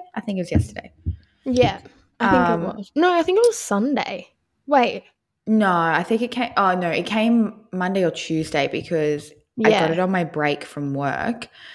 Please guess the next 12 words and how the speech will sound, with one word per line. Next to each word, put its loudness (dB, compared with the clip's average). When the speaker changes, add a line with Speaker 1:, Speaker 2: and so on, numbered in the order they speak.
Speaker 1:
and -2
I 0
literally -4
got -8
some -12
activewear, -4
this -2
massive, -2
like, -4
Stanley -2
Cup -4
looking -6